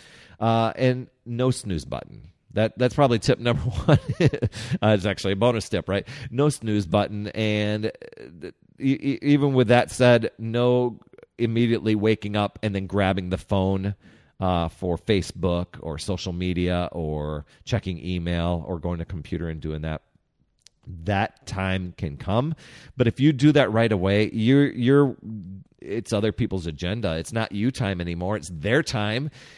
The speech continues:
that you're giving them. <laughs> Uh, re-, regardless if, you know, scrolling through Facebook gives you joy or not,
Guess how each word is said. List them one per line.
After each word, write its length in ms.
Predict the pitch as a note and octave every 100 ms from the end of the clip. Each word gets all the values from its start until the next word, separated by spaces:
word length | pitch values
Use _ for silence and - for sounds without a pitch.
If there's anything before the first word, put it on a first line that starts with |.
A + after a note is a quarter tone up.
| -
that 240 | A#2+ B2 C3
you're 140 | E3
giving 320 | A3+ C#4 F#3+
them. 200 | F#2+ C2+ - -
<laughs> 60 | - B4 - - - - - -
Uh, 400 | A#2 A2+ A2+ A2+ A2
re-, 180 | E2 D#2
regardless 640 | A2+ A#2 A#2+ C3+ C#3+ -
if, 360 | C#3 - - -
you 140 | - C#3+
know, 80 | C#3+
scrolling 480 | - - B2 C#3
through 140 | B2 D3
Facebook 420 | C#3 D3 - C#3
gives 240 | C#3 D3
you 80 | D#3
joy 340 | C#3+ A#2+ D3+ F#3
or 140 | C3+
not, 500 | G#2 G2+ A2 - -